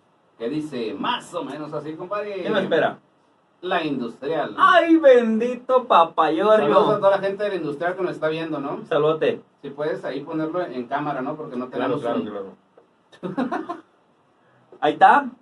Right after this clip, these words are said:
Speaker 2: Esto que es la Industrial.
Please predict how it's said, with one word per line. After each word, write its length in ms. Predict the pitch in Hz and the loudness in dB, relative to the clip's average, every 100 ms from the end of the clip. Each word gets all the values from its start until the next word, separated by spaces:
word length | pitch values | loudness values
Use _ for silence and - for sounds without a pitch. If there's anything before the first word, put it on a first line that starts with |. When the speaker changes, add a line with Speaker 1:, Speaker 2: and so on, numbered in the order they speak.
| - - - - | -14 -12 -8 -8
Speaker 2:
Esto 240 | 143 151 202 | -6 -4 -2
que 240 | 202 220 | 2 4
es 220 | 240 - _ - | 2 -2 _ -6
la 200 | 175 175 | 2 2
Industrial. 720 | 175 143 139 180 180 117 98 | 2 -4 -4 0 2 2 -2